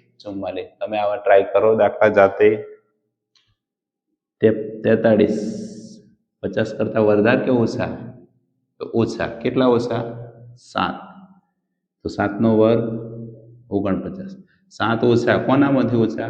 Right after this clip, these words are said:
પચીસમાંથી. પચીસમાંથી સાત જાય કેટલા વધે?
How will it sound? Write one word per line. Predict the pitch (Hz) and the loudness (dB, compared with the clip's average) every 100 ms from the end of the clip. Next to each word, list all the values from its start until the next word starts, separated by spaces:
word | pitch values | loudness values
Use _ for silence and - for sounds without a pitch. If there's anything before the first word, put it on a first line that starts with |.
| 117 - | -12 -8
પચીસમાંથી. | 113 - - 101 - - - _ _ _ _ - | -8 -8 -10 -10 -10 -14 -20 _ _ _ _ -4
પચીસમાંથી | 104 - 127 120 120 | -4 -2 -2 0 -2
સાત | 117 120 113 110 | -4 -4 -4 0
જાય | 117 | 0
કેટલા | - 131 127 | 2 2 2
વધે? | 107 95 | 2 0